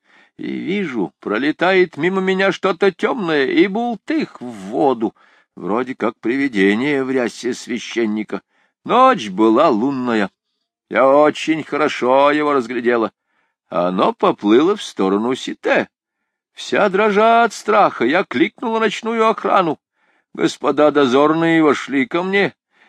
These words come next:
и так как они были выпивши, то, не разобрав, в чём дело, прежде всего поколотили меня. Я объяснила им, что случилось. Мы поднялись наверх, и что же мы увидели? Бедная моя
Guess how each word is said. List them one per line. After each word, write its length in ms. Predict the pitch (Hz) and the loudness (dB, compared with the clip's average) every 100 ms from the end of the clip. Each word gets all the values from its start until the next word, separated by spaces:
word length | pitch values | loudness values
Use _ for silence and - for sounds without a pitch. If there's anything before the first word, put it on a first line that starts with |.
| _ | _
и 140 | - | -6
так 260 | 202 - 147 | -2 -2 -2
как 240 | - 175 | -4 -2
они 220 | 208 170 123 | 0 2 4
были 260 | 113 110 | 4 6
выпивши, 720 | 107 110 107 160 - 226 240 | 6 4 4 2 0 -6 -4
то, 340 | - 120 107 107 | 2 4 4 4
не 160 | 147 | 2
разобрав, 540 | 131 104 104 98 95 - | 2 2 2 2 2 0
в 40 | |
чём 300 | - 214 101 | -4 -2 0
дело, 360 | 85 95 117 - | 2 2 2 -2
прежде 420 | 107 95 90 135 | 0 0 0 -4
всего 300 | - 220 240 | -4 -6 -6
поколотили 680 | - - 107 98 - 127 170 | -6 0 2 2 -2 -4 -4
меня. 400 | 170 170 120 - _ _ _ _ | -4 -2 -2 -2 _ _ _ _
Я 180 | - 110 | -4 -2
объяснила 540 | 156 165 - - 143 | -2 -4 -6 -8 -4
им, 140 | 147 131 | -4 -4
что 200 | - 127 | -6 -6
случилось. 640 | - 113 - 120 104 - _ _ _ _ | -6 -8 -8 -8 -8 -12 _ _ _ _
Мы 160 | - 113 | -10 -8
поднялись 640 | 113 117 131 - - - | -6 -4 -6 -6 -8 -8
наверх, 560 | 123 113 110 - - _ _ _ - | -4 0 0 -2 -12 _ _ _ -14
и 160 | 131 | -12
что 360 | 113 - - 208 | -10 -8 -2 -2
же 220 | 143 131 | -2 -6
мы 180 | 113 139 | -4 -4
увидели? 580 | 107 104 113 95 87 82 _ _ _ _ _ _ _ | -4 -6 -8 -8 -10 -12 _ _ _ _ _ _ _
Бедная 880 | 156 170 247 233 156 170 185 185 | -2 2 2 0 -4 -14 -10 -8
моя 260 | 156 147 135 | -6 -4 -6